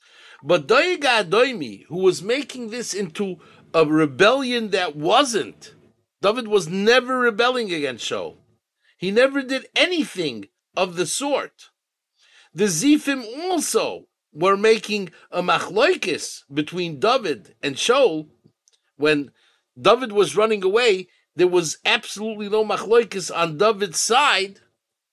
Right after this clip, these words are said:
Therefore, he said to the Ribbono Shel Olam, uh, "Take away your Shechina, because they don't want." And that's exactly what happened in the days of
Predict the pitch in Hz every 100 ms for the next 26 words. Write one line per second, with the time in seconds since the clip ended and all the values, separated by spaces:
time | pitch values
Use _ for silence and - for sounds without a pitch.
0 | _ _ _ _ _ _ _ _ _ _
1 | _ _ _ _ _ _ _ _ - -
2 | 233 262 - 220 190 175 - _ _ _
3 | 156 165 160 _ - 208 220 165 185 175
4 | 165 165 208 180 - 165 151 147 - _
5 | _ _ _ _ _ _ 143 147 147 185
6 | 185 175 180 160 139 - 196 185 147 123
7 | - _ _ 135 - 143 - 156 147 131
8 | 110 85 - - 131 170 156 165 131 117
9 | 151 240 262 - 160 139 143 _ _ _
10 | 131 135 175 165 139 131 127 123 147 156
11 | 127 110 - _ _ _ _ 151 147 214